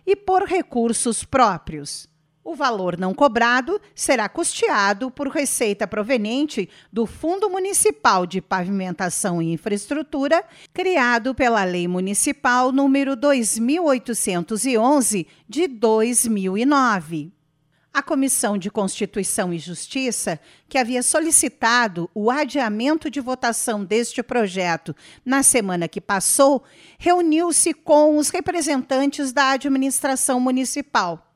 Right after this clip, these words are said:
para esclarecimentos jurídicos quanto à tramitação deste projeto. O vereador Oswaldo Grigolo Júnior, presidente da comissão, manifestou-se na sessão de ontem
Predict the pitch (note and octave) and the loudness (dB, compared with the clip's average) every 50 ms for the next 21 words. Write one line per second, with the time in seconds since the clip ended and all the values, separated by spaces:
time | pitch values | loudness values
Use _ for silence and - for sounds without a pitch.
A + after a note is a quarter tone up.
0 | _ _ _ - - A#3+ A#3+ A#3 D4 E4 - - - F4 C#4 B3+ C4+ C4 - - | _ _ _ -2 0 0 0 0 0 0 0 0 0 0 0 0 2 2 2 2
1 | C4+ A#3 A3 G#3 G3+ - B3 A#3+ - - E4+ F4+ B3+ B3 C#4+ E4+ D4+ A3+ A#3+ - | 2 2 0 0 0 0 -2 -2 0 2 2 2 2 0 0 -2 -2 -2 -4 -4
2 | - G#3 F#3 - - - - - _ _ _ - F4 D#4+ D#4+ - E4+ D4 - - | -2 -2 -2 -2 -4 -6 -10 -16 _ _ _ 0 2 2 4 4 2 0 0 0
3 | E4+ F4 G4+ G#4 G4+ - - C#4 B3+ - - - C4+ C4 C4+ C#4 C#4+ A3 F#3+ A#3 | 0 0 2 0 0 0 2 0 2 2 2 2 4 4 4 4 2 0 0 0
4 | B3+ B3+ B3+ A#3+ - - C4+ - - C4 C4 B3+ G#3 G#3+ G3+ F3 E3+ E3 - - | 0 2 2 0 0 -4 -6 -2 0 0 0 2 0 0 -2 -2 -2 -4 -6 -10
5 | F#3 - _ - A3+ G#3+ A#3+ A3 A3 G#3+ F#3+ G#3+ G#3+ G#3 G#3+ G#3 G3 - G3+ G3+ | -16 -12 _ -4 0 2 2 4 2 2 2 2 2 2 2 2 0 0 2 2
6 | G3+ F#3+ F3+ E3+ F3 E3 F3+ F3 E3 F3 F#3+ G#3 A#3 A#3+ F3+ F#3+ A3 B3+ D4+ D4+ | 2 4 2 0 0 -2 -2 -2 0 0 0 0 0 0 0 2 2 4 6 6
7 | A#3+ F#3 E3+ - - _ _ _ - C#4+ D#4 D#4+ C4 A#3+ D4 B3+ F#3+ F3+ A#3 A#3+ | 4 2 0 -4 -12 _ _ _ -4 -2 0 0 0 0 -2 -2 0 2 2 2
8 | A3+ G#3 F#3+ - - F#3+ F3 F3 - - A#3 A3+ C4 C#4+ - - - A#3+ C4+ F4+ | 2 0 -2 -4 -6 -4 -4 -4 -2 0 0 2 2 2 4 2 4 4 4 2
9 | - - _ _ _ _ _ _ - D#4+ E4+ F#4+ - - F#4+ D#4 - - - D4+ | 2 -2 _ _ _ _ _ _ 0 2 2 2 2 0 0 0 0 2 4 4
10 | C#4+ E4 G4+ D#4+ - - - A#3 G#3+ G#3 G3+ G3+ F#3+ - - A#3 F#3 - - - | 4 4 4 2 2 0 0 0 0 0 0 0 2 2 2 2 2 0 0 0
11 | F#3+ F3 F3+ D#3+ G#3 C#4 C#4 B3 C4+ D#4+ G4 F4+ - A3+ G3 E3+ E3+ | 0 -2 -2 -2 0 2 2 4 4 2 2 0 -2 -2 -2 -4 -6